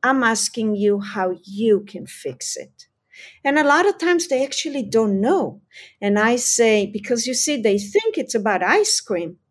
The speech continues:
It's not always about ice cream or a, a toy. It's about how things make me feel.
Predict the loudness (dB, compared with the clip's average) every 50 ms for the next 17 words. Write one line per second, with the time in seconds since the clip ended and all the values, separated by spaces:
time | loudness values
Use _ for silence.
0 | _ -10 -8 -8 -6 -4 -4 -2 0 0 0 0 0 -2 -4 -6 -8 -10 -10 -12
1 | -10 -8 -8 -8 -6 -6 -6 -2 -2 0 0 0 0 0 0 0 0 2 2 2
2 | 0 0 -4 -8 -8 -8 -4 0 2 4 6 6 6 6 4 0 -4 _ _ -20
3 | -20 _ _ _ -10 -8 -4 0 2 2 2 2 -2 -4 -6 -4 0 2 2 4
4 | 4 2 0 -2 -6 -8 -6 -4 -4 -4 -4 -4 -2 -2 -2 -2 -6 -10 -10 -10
5 | -12 -10 -8 -4 -4 -4 -4 -6 -10